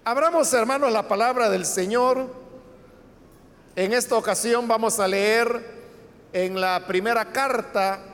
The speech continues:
a Timoteo, busquemos el capítulo número cuatro, y ahí vamos a leer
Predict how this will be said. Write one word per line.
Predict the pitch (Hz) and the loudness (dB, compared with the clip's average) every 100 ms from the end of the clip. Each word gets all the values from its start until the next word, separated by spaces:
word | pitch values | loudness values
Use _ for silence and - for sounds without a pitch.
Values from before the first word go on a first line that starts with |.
| - - - - - - - - - | -20 -20 -20 -20 -20 -20 -20 -16 -2
a | 160 165 - | 0 0 -2
Timoteo, | 185 190 190 262 233 220 226 | -2 -2 2 4 6 4 2
busquemos | 180 165 202 208 208 | -2 -2 -2 -2 -2
el | 190 165 | -2 -2
capítulo | 185 - 220 214 202 196 180 180 - - - - - - - | -4 -2 -4 0 2 4 4 0 -10 -18 -20 -20 -20 -20 -16
número | 160 190 208 196 202 | -4 0 2 2 2
cuatro, | 208 285 277 208 196 233 - - - - - - - - - - - - - - - - - - - - - - - - - - - - - - - - - - - - | 2 2 2 0 0 0 -6 -18 -20 -20 -20 -20 -20 -20 -20 -20 -20 -20 -20 -20 -20 -20 -20 -20 -20 -20 -20 -20 -20 -20 -20 -20 -20 -20 -20 -20 -20 -20 -20 -20 -20 -8
y | 185 185 | 0 2
ahí | 196 | 4
vamos | 220 226 226 214 | 2 2 0 0
a | 190 | 0
leer | 190 202 214 208 | 2 4 2 0